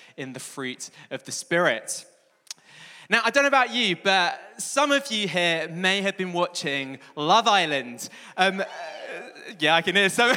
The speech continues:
<laughs> some of the, some of us here are very, very excited by that. And for those who don't know what Love Island is, Love Island is a reality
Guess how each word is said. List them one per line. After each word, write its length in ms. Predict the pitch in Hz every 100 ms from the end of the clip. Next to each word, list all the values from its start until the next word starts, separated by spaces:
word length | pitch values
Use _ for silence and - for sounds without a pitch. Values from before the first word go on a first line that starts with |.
| -
<laughs> 180 | 302 285
some 220 | - 269
of 100 | 262
the, 220 | 247 233 226
some 160 | 240
of 80 | 240
us 140 | 226 175
here 220 | 220 202
are 100 | -
very, 260 | 220 214 202
very 220 | 202 196
excited 380 | 196 208 202 190
by 140 | 175
that. 160 | 156 151
And 140 | 185 - -
for 100 | -
those 280 | 233 254 269
who 80 | 269
don't 180 | 254 233
know 140 | 220
what 260 | 190 190 180
Love 380 | 185 190 190 185 - - 170
Island 540 | 180 170 165 160 147 - -
is, 260 | 202 175 -
Love 240 | 175 208 214
Island 320 | 202 185 180
is 200 | 175 180
a 60 |
reality 840 | 170 175 185 196 202 190 156 135